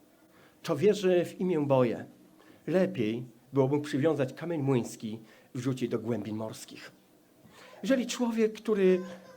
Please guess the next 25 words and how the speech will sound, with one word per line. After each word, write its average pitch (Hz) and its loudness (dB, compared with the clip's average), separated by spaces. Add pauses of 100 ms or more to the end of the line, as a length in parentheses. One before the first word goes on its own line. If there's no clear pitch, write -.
przychodzi 135 2 (800)
i 165 8
ma 180 8 (440)
myśli 196 2
służyć 185 -6
Bogu, 143 -4
nie 113 -4
służyć, 160 -10 (260)
jest 247 2
sam 220 4
tak - 0
chwiejny, 180 8
często 240 4
jeszcze 185 -2
gdzieś 170 -2
tam 147 2 (520)
w 127 -16
świat 170 4
wchodzi, 160 0
no 277 10 (180)
słaby. 202 -6 (1300)
Mówi: 247 -2
"To 247 -8
wszystko - -8
można". 139 -6